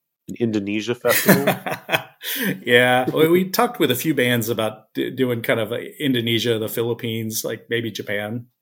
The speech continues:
Speaker 1: Now, it's my understanding that you, you, it was actually in the works, but then there was an isis attack that disrupted it?
Speaker 2: Well, I mean, I, I'd say it was in the works, like, planning-wise, but there was a, yeah, there was, um, a,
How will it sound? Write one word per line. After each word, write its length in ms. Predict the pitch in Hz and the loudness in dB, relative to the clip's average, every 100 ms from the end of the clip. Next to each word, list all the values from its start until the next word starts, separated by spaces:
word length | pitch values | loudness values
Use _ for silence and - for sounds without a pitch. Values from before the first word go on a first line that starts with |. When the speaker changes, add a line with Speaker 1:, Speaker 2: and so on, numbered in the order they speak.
| _ | _
Speaker 1:
Now, 260 | - 127 117 | 0 8 8
it's 140 | 117 | 8
my 80 | 135 | 6
understanding 440 | 139 - 131 117 | 6 2 0 0
that 180 | 107 95 | -2 -4
you, 240 | 104 104 104 | -4 -4 -4
you, 220 | 110 110 - | -6 -6 -4
it 80 | |
was 280 | 110 104 - - | -4 -4 -4 4
actually 400 | 120 - 127 120 | 4 4 -2 -2
in 100 | 113 | -2
the 80 | 101 | -2
works, 420 | 92 101 123 - | -2 -2 -4 -6
but 200 | - 104 | -8 -6
then 240 | 101 101 - | -6 -10 -6
there 100 | 104 | -4
was 120 | 98 92 | -2 -6
an 80 | 98 | -6
isis 420 | 101 117 135 - | -4 -2 -4 -6
attack 400 | 135 - 135 - | -10 -8 -8 -6
that 140 | 117 | -8
disrupted 520 | - - - 101 - 151 | -6 -4 -2 -2 -2 -4
it? 160 | 165 - _ _ _ _ - - - - | -6 -12 _ _ _ _ -20 -20 -18 -2
Speaker 2:
Well, 460 | 123 147 123 117 - | 4 6 4 0 -4
I 100 | 123 | -2
mean, 300 | 135 131 123 - | 0 0 -4 -16
I, 240 | - - 175 | -18 -6 -2
I'd 100 | 185 | 2
say 200 | 214 190 | 2 0
it 180 | - 160 | -2 -4
was 320 | 156 127 160 | -2 -4 -2
in 100 | 170 | 0
the 80 | 135 | 4
works, 320 | 139 147 - | 4 2 0
like, 160 | 113 - | -2 -2
planning-wise, 1000 | 110 110 123 135 147 156 - - - _ - | -2 -2 -2 -2 -2 -4 -6 -8 -12 _ 0
but 240 | 107 107 | 0 2
there 120 | 123 113 | 0 0
was 240 | 110 98 | 0 -2
a, 180 | 104 107 | -6 -6
yeah, 360 | - 101 98 101 - _ _ _ - - - - _ - | -4 -4 -4 -8 -16 _ _ _ -20 -20 -20 -20 _ 0
there 100 | 117 | 2
was, 240 | 110 104 | 2 0
um, 460 | 101 95 95 95 - _ - - | -2 -4 -6 -10 -14 _ -12 -10
a, 100 | - | -10